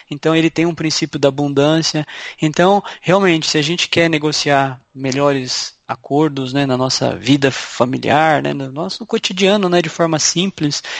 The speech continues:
e também em coisas mais complexas, é realmente importante a gente ter esse, né, esse, esse propósito de, né, de, não é, a gente não tá querendo manipular ninguém, a gente não quer ser antiético, né, ninguém tá sugerindo isso, né,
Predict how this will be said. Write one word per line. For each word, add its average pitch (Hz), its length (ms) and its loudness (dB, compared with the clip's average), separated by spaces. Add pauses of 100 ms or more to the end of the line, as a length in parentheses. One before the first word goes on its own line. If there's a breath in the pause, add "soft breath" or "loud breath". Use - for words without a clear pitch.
(120 loud breath)
e 214 160 4
também 190 460 2
em 180 40 0
coisas 160 400 2
mais 156 260 2
complexas, 151 800 -2 (400 loud breath)
é 170 300 2
realmente 165 540 0
importante 151 600 -4
a 160 40 0
gente 151 280 -6
ter 156 200 0 (100)
esse, 127 680 -2 (180)
né, 135 280 0
esse, - 380 -2
esse - 220 0
propósito 147 880 2
de, 139 440 0 (520 loud breath)
né, 247 160 2
de, 196 300 -2 (600)
não 247 80 4
é, 294 140 4
a 240 60 2
gente 233 160 -2
não 262 80 -2
tá 269 100 2
querendo 254 320 0
manipular 151 840 2
ninguém, 131 300 -8
a - 20 -8
gente 156 220 -12
não 208 80 -6
quer 220 180 2
ser - 140 0
antiético, 151 640 -2
né, 165 140 -2
ninguém 170 200 -2
tá 190 120 -2
sugerindo 165 640 2
isso, 131 420 -6
né, 143 200 0